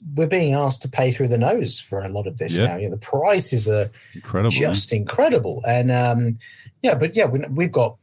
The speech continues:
Speaker 1: clients in the airline industry, in the hotel industry, and, uh, in fact, in that, in fact, we work for a couple of airports as well. And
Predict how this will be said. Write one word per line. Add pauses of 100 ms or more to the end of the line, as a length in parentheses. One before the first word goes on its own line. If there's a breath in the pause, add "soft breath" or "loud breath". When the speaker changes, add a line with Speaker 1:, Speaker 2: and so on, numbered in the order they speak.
Speaker 1:
clients
in
the
airline
industry,
in
the (460 soft breath)
hotel
industry,
and, (400 soft breath)
uh,
in
fact,
in
that,
in
fact,
we
work
for
a
couple
of
airports
as
well.
And